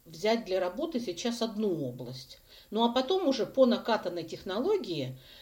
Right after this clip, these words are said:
ну, вот, э, я думаю, что вы мои материалы уже, э, не первый раз, да, может быть, и уже много лет со мной, и вы видите, что, э, всё, что я делаю, это очень похоже на технологии.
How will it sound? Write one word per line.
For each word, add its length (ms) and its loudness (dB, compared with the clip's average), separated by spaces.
ну, 320 2
вот, 360 4
э, 840 -2
я 140 -4
думаю, 300 4
что 240 -8
вы 300 -2
мои 260 -4
материалы 680 -4
уже, 340 -4
э, 180 -8
не 140 -6
первый 400 4
раз, 320 2
да, 240 0
может 320 -2
быть, 300 -10
и 100 -6
уже 180 -4
много 380 -4
лет 240 0
со 160 -2
мной, 400 -4
и 60 -8
вы 100 -2
видите, 440 -4
что, 540 -2
э, 160 -6
всё, 180 6
что 180 -2
я 160 -2
делаю, 640 0
это 340 0
очень 380 0
похоже 460 -2
на 320 0
технологии. 1040 -2